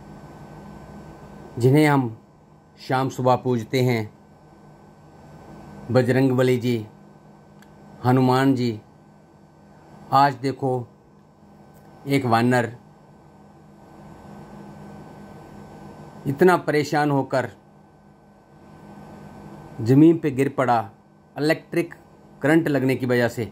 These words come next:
तो देखो, थैंक्स करना चाहेंगे उन लोगों का जिन्होंने इसको गाड़ी में डालकर, डबल नाइन डबल नाइन गाड़ी का नंबर है, डालकर इसको हॉस्पिटल तक पहुंचाया और अभी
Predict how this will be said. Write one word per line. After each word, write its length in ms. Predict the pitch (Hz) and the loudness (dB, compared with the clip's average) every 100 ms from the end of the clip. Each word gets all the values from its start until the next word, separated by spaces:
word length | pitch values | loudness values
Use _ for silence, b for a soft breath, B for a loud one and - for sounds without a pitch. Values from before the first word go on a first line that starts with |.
| B B B B - - | B B B B -20 -14
तो 80 | 135 | -6
देखो, 420 | 127 135 147 139 127 - - - - - | -2 0 2 0 -2 -12 -20 -20 -20 -8
थैंक्स 340 | 135 156 160 | -2 0 -2
करना 300 | - 139 139 | -2 0 0
चाहेंगे 380 | 135 135 127 127 | 0 0 0 -2
उन 120 | 131 | -2
लोगों 280 | 123 123 127 | 0 0 -2
का 120 | 120 117 113 | -2 -4 -6
जिन्होंने 360 | 120 123 127 123 | -6 0 0 0
इसको 260 | 113 131 113 | -2 -4 -4
गाड़ी 320 | 110 117 127 | 0 0 2
में 120 | 127 | 2
डालकर, 400 | 117 117 117 113 107 - - - - - - - - | 2 0 -2 -4 -6 -18 -20 -20 -20 -20 -20 -20 -8
डबल 240 | 117 123 127 | -2 0 2
नाइन 200 | 120 117 | 2 2
डबल 180 | 117 120 | 0 0
नाइन 240 | 120 117 | 2 0
गाड़ी 220 | 110 110 | 0 -2
का 180 | 113 117 | -2 -2
नंबर 300 | 110 110 113 | -2 -2 -2
है, 220 | 113 107 104 | 0 -2 -2
डालकर 400 | 113 110 113 113 | -4 -2 -4 -4
इसको 260 | 113 123 | -6 -6
हॉस्पिटल 480 | 101 117 - 117 123 | -4 -4 -6 -4 -4
तक 220 | 120 - | -4 -6
पहुंचाया 460 | 117 107 110 110 104 - B B - | -4 -2 0 0 -2 -6 B B -6
और 160 | 131 131 | -2 -2
अभी 460 | - 131 160 139 | -2 0 0 -2